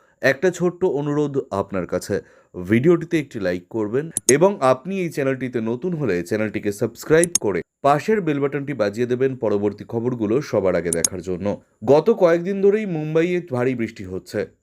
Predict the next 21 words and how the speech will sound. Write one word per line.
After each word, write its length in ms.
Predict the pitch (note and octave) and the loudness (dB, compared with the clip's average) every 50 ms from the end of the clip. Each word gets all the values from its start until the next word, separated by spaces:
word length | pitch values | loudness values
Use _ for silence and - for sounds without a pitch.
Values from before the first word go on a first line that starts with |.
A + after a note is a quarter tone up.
| _ _ _ _ _ _ - - | _ _ _ _ _ _ -12 -2
শুক্রবার 540 | - F3 F3 F3 F#3 G#3 G#3 F#3+ C3+ G2 E2 - _ _ _ _ _ - | 4 4 4 6 6 6 6 6 6 2 2 -4 _ _ _ _ _ -4
আটাত্তর 520 | A#2 B2+ B2+ F3+ F#3+ F#3 F#3+ - A3+ A3 G3 | -4 -2 2 2 0 0 0 -2 -2 0 0
মিলিমিটার 480 | D#3 D3 C#3+ D3 D3 D3+ C#3+ E3 D#3+ C#3+ A#2 | -2 -4 -4 -4 -4 0 2 2 2 2 2
বৃষ্টিপাতের 540 | B2 A#2+ - - C3+ B2 C3 B2+ B2+ C3+ B2 B2+ - | -2 -2 -4 -4 -4 0 0 2 2 0 -2 -2 0
পর 160 | A2 G2+ G2+ A#2+ D3 | 0 2 2 0 -2
শনিবার 400 | - - C3 B2 A#2 G#2+ G#2+ G#2 - - | -4 -4 -2 0 2 2 2 2 2 0
সকাল 240 | B2 A#2 - D3+ D#3 D#3 | -4 0 2 0 0 0
থেকেও 260 | E3+ E3 D#3+ E3+ E3+ | -2 -2 0 0 -2
শুরু 220 | E3+ - B2 A#2 G#2+ | -2 -2 -4 -2 0
হয়ে 220 | A2+ A#2 A#2 A#2 C3+ | 0 0 0 2 2
যায় 180 | B2 G2+ D#2 - _ _ _ _ _ G2+ | 2 2 0 -4 _ _ _ _ _ -6
ভারী 280 | G#2 B2+ C3 B2+ A#2+ G2+ | 0 2 2 2 2 0
বৃষ্টিপাত। 540 | E2 F#2 F#2 - - G2+ - F#2+ F#2+ F#2 - _ _ _ _ _ _ - _ - | -2 -6 -8 -8 -10 -8 -4 -2 -2 -2 -4 _ _ _ _ _ _ -20 _ -4
সেই 200 | - - E3 G3 | 2 4 4 4
সঙ্গে 280 | F3 G#3+ G#3 G#3 G#3+ A3 E3 D3 | 4 2 2 2 2 0 2 2
বঙ্গোপসাগরে 680 | D3 D3+ E3 E3 E3+ F#3 F#3 F3+ F3 D#3+ D#3 E3 E3 D#3+ E3 D3 | 0 0 0 -2 -2 -2 -2 -2 -2 -2 -2 -2 -4 -4 -2 -2
তৈরি 180 | C#3 C3+ D3 C#3+ | -2 -2 -2 -2
নিম্নচাপের 580 | B2+ A#2 A2+ A#2 B2 A#2+ B2+ A#2 A#2 B2+ A#2+ A#2+ - | -2 -2 0 -2 -2 0 0 0 0 0 -2 -2 0
প্রভাবে 380 | A#2 A#2+ B2+ C#3 D#3 D3+ B2+ - - - _ _ _ _ - | 0 2 4 4 4 4 2 0 0 -6 _ _ _ _ -8
সাগরও 440 | - C3+ C3 C3+ C#3 E3 F3 F#3 D#3+ A2 F#2 | -2 0 0 2 2 2 2 2 0 -2 -6
উত্তাল। 320 | F2 - - G2 G2 F#2 | -8 -6 -4 -2 -2 -2